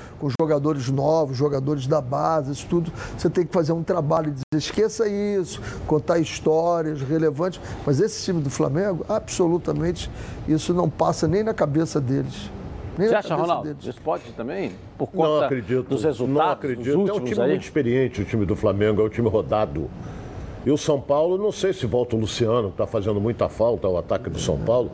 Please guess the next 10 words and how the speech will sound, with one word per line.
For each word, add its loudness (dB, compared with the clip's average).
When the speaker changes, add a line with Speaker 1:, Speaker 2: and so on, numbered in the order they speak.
Speaker 3:
O -2
Daniel 4
Alves 2
tá 2
na 2
seleção. 0
Então, 0
é, 2
faz -2
falta. 2